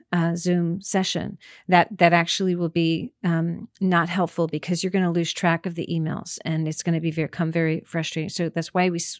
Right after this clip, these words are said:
we made sure that we use the Renweb L M S because it's something that's already existing and you can't lose links and, and forget where the email is. It can't get buried. Um, and it can only, online instruction can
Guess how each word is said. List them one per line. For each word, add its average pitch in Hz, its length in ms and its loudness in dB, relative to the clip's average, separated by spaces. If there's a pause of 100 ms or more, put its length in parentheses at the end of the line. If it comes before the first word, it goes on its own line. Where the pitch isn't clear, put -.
(140)
we 160 240 0
made 165 200 2
sure 180 200 0
that 170 100 0
we 131 80 -2
use 175 460 0 (320)
the - 80 -6
Renweb 180 480 2
L 160 160 2
M 160 100 0
S 160 220 -2
because 170 260 -2
it's 160 120 -6
something 175 340 0
that's 165 160 -4
already 170 340 2
existing 160 720 -2 (240)
and 160 120 2
you 156 60 0
can't 185 320 -2
lose 190 460 6
links 175 440 0 (300)
and, 156 460 -2
and 151 320 0
forget 170 400 2
where 180 160 2
the 180 180 0
email 170 280 4
is. 165 300 2
It 160 100 -8
can't 170 200 -2
get - 220 -4
buried. 160 420 2 (320)
Um, 156 300 0
and 160 260 0 (240)
it 180 160 -2
can 185 300 0
only, 233 460 4 (340)
online 240 360 4
instruction 220 640 0 (420)
can 202 200 -4